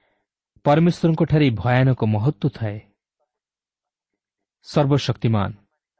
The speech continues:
ଆମମାନେ ତାହାଙ୍କର ଉଦ୍ଦେଶ୍ୟ ପାଇନପାରୁ। ସେ ପରାକ୍ରମରେ ଶ୍ରେଷ୍ଠ।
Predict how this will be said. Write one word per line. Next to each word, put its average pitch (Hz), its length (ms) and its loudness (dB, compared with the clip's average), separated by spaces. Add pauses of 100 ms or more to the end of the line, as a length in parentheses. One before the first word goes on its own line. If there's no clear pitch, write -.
(1120)
ଆମମାନେ 151 360 4
ତାହାଙ୍କର 135 500 0
ଉଦ୍ଦେଶ୍ୟ 123 440 -2
ପାଇନପାରୁ। 107 540 -4 (1500)
ସେ - 140 -2
ପରାକ୍ରମରେ 113 600 0
ଶ୍ରେଷ୍ଠ। - 420 -6